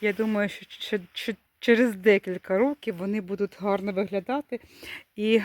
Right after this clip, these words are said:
ось цей міксбордер буде мати зовсім інший вигляд. Верба Керманокс. Дивіться, як вона зараз виглядає. Бачите, вже ось котики ось-ось видно. Ось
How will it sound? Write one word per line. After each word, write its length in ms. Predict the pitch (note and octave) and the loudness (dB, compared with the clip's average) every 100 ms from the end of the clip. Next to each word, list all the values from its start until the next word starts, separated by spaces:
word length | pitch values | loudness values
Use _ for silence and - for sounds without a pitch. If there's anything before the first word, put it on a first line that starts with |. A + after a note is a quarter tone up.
| - G3+ | 0 -6
ось 200 | G3 - | -6 -6
цей 320 | - G3+ G3 - | 0 0 0 -4
міксбордер 680 | G3 F#3 F3+ G3+ B3+ G3+ - - - - - - | -10 -10 -6 -4 -4 -4 -10 -14 -20 -20 -20 -8
буде 260 | F#3 G3 F#3+ | -4 -2 0
мати 360 | F#3+ F#3 F#3+ | -2 -2 -6
зовсім 480 | E3+ G3 - - F#3+ - | -4 -4 -4 -8 -8 -8
інший 540 | G3+ F3 - F#3 F3+ - _ | -6 -6 -6 -10 -12 -16 _
вигляд. 340 | E3 D#3 E3+ - - - _ _ _ _ _ _ _ _ _ - - - - - - - A#3+ | -8 -6 -10 -12 -20 -20 _ _ _ _ _ _ _ _ _ -20 -16 -14 -14 -18 -20 -6 0
Верба 260 | C#4 A3+ | 2 0
Керманокс. 640 | - G3+ F#3+ F#3 F3+ - A3 | -4 -2 0 0 -2 -2 0
Дивіться, 340 | B3 - G#3+ | 0 0 -2
як 100 | - | 0
вона 160 | F#3+ F3+ | 0 2
зараз 260 | F#3+ F#3 | 2 2
виглядає. 640 | F3+ F#3+ F#3 A3+ C#4+ C#4+ C4 - _ _ _ _ _ _ _ _ _ _ _ _ | -2 0 0 2 2 2 0 -6 _ _ _ _ _ _ _ _ _ _ _ _
Бачите, 320 | A#3 - - F#3 | -20 -16 -12 -8
вже 140 | F#3 | -6
ось 140 | F3+ | -8
котики 460 | - - - G3 F#3 | -10 -12 -12 -10 -6
ось-ось 440 | F3+ - F#3 - | -6 -6 -10 -10
видно. 400 | F3 B3+ A#3+ A#3 - _ _ _ - - - - _ _ | -2 -2 0 -4 -6 _ _ _ -20 -20 -20 -20 _ _
Ось 420 | - G3+ G3+ - | -12 -10 -10 -12